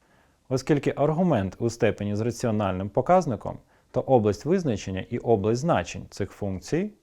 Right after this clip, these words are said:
дорівнює проміжку від нуля включно до плюс нескінченності. Після запису цих умов ми можемо записати ці функції як y дорівнює корінь квадратний з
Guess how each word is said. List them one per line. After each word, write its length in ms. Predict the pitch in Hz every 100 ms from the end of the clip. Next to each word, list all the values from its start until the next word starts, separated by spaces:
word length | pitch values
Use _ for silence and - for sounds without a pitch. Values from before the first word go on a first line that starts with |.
| _ -
дорівнює 420 | 123 123 110 107
проміжку 580 | 101 107 147 180 - 101 - -
від 200 | 104 107
нуля 420 | 110 117 90 92
включно 600 | - - 98 87 - 175 202 _ - - _ _
до 160 | 135 170
плюс 320 | 175 135 135
нескінченності. 840 | 117 - 101 - 90 90 90 - 95 _ _ _ _ _ _ _ _ _ _ _ _ _ _ _ _ _ _ _ _ _ _ _ _ _ -
Після 280 | 175 - 190
запису 440 | 151 101 101 107
цих 260 | - 120 147
умов 400 | 175 190 110 - -
ми 140 | 120
можемо 400 | 117 120 110 104
записати 600 | 101 104 104 - 143 117
ці 180 | - 101
функції 600 | - 175 175 - 95 92 -
як 280 | 110 107 -
y 360 | 113 110 185 196 _
дорівнює 440 | 113 117 110 120
корінь 420 | 127 151 110 90 87
квадратний 680 | - 104 95 85 - 92 90
з 160 | -